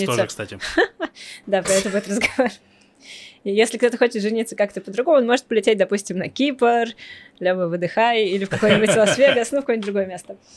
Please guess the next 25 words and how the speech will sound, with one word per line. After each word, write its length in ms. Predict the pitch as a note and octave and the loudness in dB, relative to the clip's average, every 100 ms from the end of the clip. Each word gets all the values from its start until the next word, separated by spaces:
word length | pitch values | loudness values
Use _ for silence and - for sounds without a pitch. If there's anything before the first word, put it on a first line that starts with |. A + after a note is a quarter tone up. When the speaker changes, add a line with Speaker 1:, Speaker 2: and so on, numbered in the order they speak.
| - _ G3 | -20 _ -6
Speaker 1:
Вот. 240 | G3 G3 | -4 -2
А 60 | G#3 | 0
здесь 260 | C#4 D#4 | 0 0
только 320 | - A#3 A#3 | 0 -2 -2
по 160 | G3+ G3 | 0 0
обряду, 420 | F#3 G#3 D4+ D4+ | 2 2 2 4
и 100 | A#3 | 2
развестись 420 | B3+ G#3+ G#3+ C4 - | 2 -2 -6 -8 0
тоже 240 | G#3+ G3 | 0 0
можно 280 | F#3 F#3 F3 | -2 -4 -2
только 300 | F#3 F3+ F3+ | -2 -2 -4
по 320 | - F3+ F3+ - | -2 0 0 -2
<laughs> 80 | - | -6
обряду, 500 | G3+ F#3 B3 D4+ C#4+ | -6 0 2 2 -2
через 320 | - F#3 F3 | -4 -4 -6
равинат, 420 | E3+ F3+ C4 D#4+ - | -8 -2 0 0 -4
а 80 | G3 | -4
для 140 | G#3+ | -4
этого 200 | G#3+ G#3 | -2 -4
нужно, 220 | C#4+ C4 | -2 -2
чтобы 240 | - G#3 G#3 | -4 -6 -4
муж 200 | B3+ B3+ | -2 -2
дал 220 | G3 G#3+ | -2 -2
жене 300 | G3+ G3+ G3+ | -2 -2 -4
гет. 340 | F#3+ F#3 - | -2 -2 -2